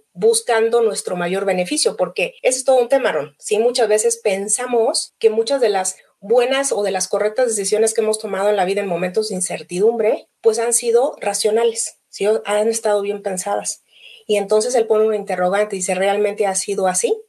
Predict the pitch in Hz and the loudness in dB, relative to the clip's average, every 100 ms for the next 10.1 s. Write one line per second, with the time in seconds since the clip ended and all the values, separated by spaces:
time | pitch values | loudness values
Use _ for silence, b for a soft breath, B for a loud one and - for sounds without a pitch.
0 | _ - 214 214 - 180 208 254 247 233 | _ -8 -4 -4 0 0 2 0 2 2
1 | 208 214 208 196 220 208 185 175 180 226 | 2 2 0 0 0 0 0 -2 -2 -2
2 | 196 165 165 185 190 175 160 175 160 - | -2 -2 -2 -2 -2 -2 0 0 -2 -6
3 | 180 185 190 190 190 185 170 - - 208 | -4 -2 -2 0 0 0 0 -4 -2 2
4 | 220 240 240 220 214 277 285 269 202 214 | 4 4 2 2 2 0 0 -2 -2 0
5 | 220 - 190 185 196 190 185 226 220 175 | -2 -2 -2 -2 -2 -4 2 4 4 2
6 | - 202 190 208 196 214 190 175 226 226 | -6 -4 -2 0 0 0 -2 -2 -4 -4
7 | - b b _ - 240 262 285 - _ | -10 b b _ 2 4 4 2 -4 _
8 | _ - 185 190 226 233 247 240 240 233 | _ -10 -6 0 0 2 0 2 2 0
9 | - _ - 220 226 226 220 202 233 185 | -4 _ 2 2 2 -4 -2 2 4 2
10 | - | -4